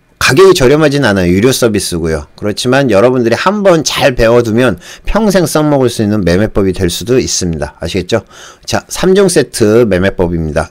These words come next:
잘 기억하시고요. 어, 단타가 필요하신 분들 있죠? 그런 분들은 한 번 정도는 배워두시면 아마 단타를 갖다 이보다 더 잘, 빠르게 칠 수는 없을 겁니다. 아시겠죠? 네,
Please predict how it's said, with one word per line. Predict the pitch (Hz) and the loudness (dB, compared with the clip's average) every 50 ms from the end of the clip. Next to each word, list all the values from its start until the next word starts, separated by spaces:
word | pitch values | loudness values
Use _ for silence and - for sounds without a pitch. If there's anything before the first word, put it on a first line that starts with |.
| _ | _
잘 | - - - 85 87 90 | -14 -8 -4 -4 -4 -4
기억하시고요. | 87 - - 92 87 87 - 110 101 - - 110 95 92 90 82 82 92 117 135 135 - - - - - - - | -4 -2 -2 -2 -2 -2 -4 -6 -4 -4 -4 -2 -2 0 0 0 2 2 2 0 0 -4 -10 -18 -20 -20 -20 -4
어, | - 120 131 131 131 131 | 0 2 2 4 2 2
단타가 | - - - 170 170 214 226 233 233 220 | 2 2 0 2 4 4 4 4 4 4
필요하신 | - - 220 226 220 202 185 - 185 175 160 | 2 2 4 6 6 6 6 6 4 4 4
분들 | 156 147 135 131 117 | 2 2 2 2 2
있죠? | 104 - - 117 117 95 85 - - - | 2 0 2 2 2 2 0 -6 -12 -4
그런 | - 123 139 151 147 | 0 0 0 2 0
분들은 | 147 143 127 127 123 127 | -2 0 0 0 0 0
한 | 117 - 180 196 190 | -2 -2 -2 0 2
번 | 208 202 190 | 4 4 4
정도는 | 180 170 151 135 123 110 104 90 85 | 4 2 2 2 0 0 -2 -2 -4
배워두시면 | - - 95 107 113 117 117 107 92 90 87 - 107 107 123 131 117 82 - - - - - - - | 0 0 2 4 4 2 2 0 -4 -6 -4 -4 -2 0 0 0 0 -2 -4 -10 -20 -20 -20 -20 -10
아마 | - - 110 127 | -6 -2 -2 -2
단타를 | 127 - - 135 151 170 - 208 208 214 | 0 0 0 0 0 0 2 2 4 4
갖다 | 202 180 175 170 160 | 4 2 2 4 4
이보다 | 139 127 139 170 190 190 | 4 4 4 4 4 4
더 | 175 165 156 131 - | 4 4 2 0 -2
잘, | - - - - 120 135 139 127 - - _ _ | -6 -6 -2 -2 0 2 2 0 0 -4 _ _
빠르게 | 170 165 180 196 175 175 147 | 2 4 4 4 4 2 0
칠 | - - 147 | 0 -4 -6
수는 | 127 - 135 135 131 | -4 -4 -4 -4 -4
없을 | 87 82 - - 120 | -4 -4 -4 -4 -6
겁니다. | 113 - 98 87 87 82 80 76 | -4 -2 -4 -4 -2 -4 -4 -6
아시겠죠? | 82 82 - 104 92 - - - - _ _ _ _ _ _ _ _ _ - | -6 -4 -4 -4 -2 0 -2 -2 -2 _ _ _ _ _ _ _ _ _ -4
네, | 90 90 - | -4 -4 -4